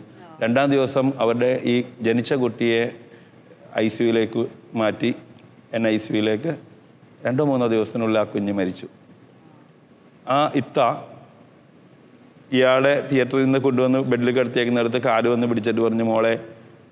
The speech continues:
എന്നെ അള്ളാ ശിക്ഷിച്ചതാണ്, ഞാൻ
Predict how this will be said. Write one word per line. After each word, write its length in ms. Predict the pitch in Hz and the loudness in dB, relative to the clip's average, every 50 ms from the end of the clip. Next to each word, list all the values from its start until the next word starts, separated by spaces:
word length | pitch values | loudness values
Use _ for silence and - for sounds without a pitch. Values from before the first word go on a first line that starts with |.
| _ _ - - - - - - - - | _ _ -20 -20 -20 -20 -20 -20 -10 -4
എന്നെ 240 | - 117 127 135 139 | -2 0 2 2 2
അള്ളാ 440 | 139 117 113 104 107 120 123 131 135 | 0 0 0 2 2 4 4 4 2
ശിക്ഷിച്ചതാണ്, 840 | 135 - 135 117 - - 123 110 - - 113 113 104 98 98 101 - - - - - - - - - - - - - - - - _ - - | 2 0 -2 -2 -4 -4 -6 -6 -4 -2 0 0 2 0 0 -2 -4 -8 -14 -20 -20 -20 -20 -20 -20 -20 -20 -20 -20 -20 -20 -20 _ -10 -4
ഞാൻ 240 | 107 113 123 135 | -2 0 0 0